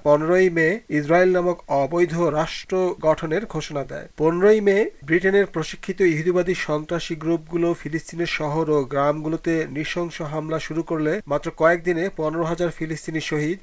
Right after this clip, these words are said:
এবং তৎকালীন ফিলিস্তিনি জনসংখ্যার প্রায় সত্তর শতাংশ তথা সাড়ে নয় লাখেরও বেশি ফিলিস্তিনি মাতৃভূমি ত্যাগ করতে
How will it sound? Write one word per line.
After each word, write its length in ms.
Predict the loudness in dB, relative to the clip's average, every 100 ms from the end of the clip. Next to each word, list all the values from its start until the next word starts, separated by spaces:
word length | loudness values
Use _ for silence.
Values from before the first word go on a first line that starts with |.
| -8
এবং 160 | -6 -2
তৎকালীন 460 | -2 -2 -2 -2 -2
ফিলিস্তিনি 640 | -6 -6 -6 -4 -2 0 -2 -4 -4
জনসংখ্যার 720 | -2 -2 -4 -10 -6 -4 -4
প্রায় 300 | -2 -2 -2 -6
সত্তর 460 | -8 -6 -4 2 2
শতাংশ 420 | 2 -2 -2 -2 -4 -6
তথা 220 | -6 -6 -6
সাড়ে 300 | -4 -2 0 2
নয় 220 | 2 2
লাখেরও 320 | 2 0 -4
বেশি 220 | -4 -8
ফিলিস্তিনি 480 | -8 -6 -4 -4 -4 -4 -6 -4
মাতৃভূমি 640 | -2 -2 -2 -4 -2 -4
ত্যাগ 260 | -2 0 0 0
করতে 260 | -6 -2